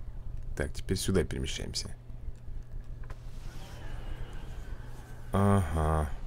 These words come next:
Давай, беги. А, нужно привести себя в порядок после плодотворного занятия с драконами. Вот оно как. Привет, забияка, взгляни, тебе нравится, как я уложил волосы?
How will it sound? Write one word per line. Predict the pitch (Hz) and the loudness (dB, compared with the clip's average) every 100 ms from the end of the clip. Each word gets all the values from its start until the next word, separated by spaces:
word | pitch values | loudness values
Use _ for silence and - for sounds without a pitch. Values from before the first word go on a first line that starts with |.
| - - - - - - - | -6 -6 -6 -6 -6 -6 -2
Давай, | 87 107 123 151 98 - - | 6 8 10 8 6 0 2
беги. | 85 92 113 123 - - - - - - - - - - - - - - - - - - - - - - - - - - - - - - - - - - - - - - - | 6 6 6 4 2 -8 -6 -6 -8 -6 -6 -6 -8 -8 -6 -6 -6 -6 -6 -6 -6 -6 -4 -4 -4 -4 -4 -4 -8 -8 -6 -6 -6 -8 -6 -6 -4 -6 -4 -6 -4 -6 2
А, | - 87 | 6 8
нужно | 90 175 151 | 12 12 10
привести | 135 131 107 143 | 10 10 12 10
себя | 117 104 | 10 8
в | 90 | 6
порядок | 90 135 143 123 | 8 10 12 10
после | - 120 120 107 104 | 12 12 12 8 8
плодотворного | 92 82 78 107 131 117 107 | 6 6 6 8 10 10 10
занятия | 92 78 85 95 85 | 10 8 6 8 6
с | 80 | 6
драконами. | 76 78 - 65 - 64 64 - - - - - - - - - | 4 4 4 2 2 -2 -4 -4 -6 -6 -8 -6 -4 -4 -6 -4
Вот | - 71 73 69 | 0 0 0 0
оно | 69 | -2
как. | - - - - - - - - - 98 | -4 -4 -6 -6 -6 -4 -6 -6 2 10
Привет, | 147 220 175 | 10 12 12
забияка, | 107 104 110 82 80 | 12 12 12 10 8
взгляни, | 90 104 180 185 107 78 | 10 10 12 10 8 6
тебе | 92 101 | 4 6
нравится, | 160 247 180 - | 8 10 12 12
как | 101 | 10
я | 95 | 8
уложил | 92 92 95 | 8 10 10
волосы? | 85 76 80 - 85 | 10 8 6 6 4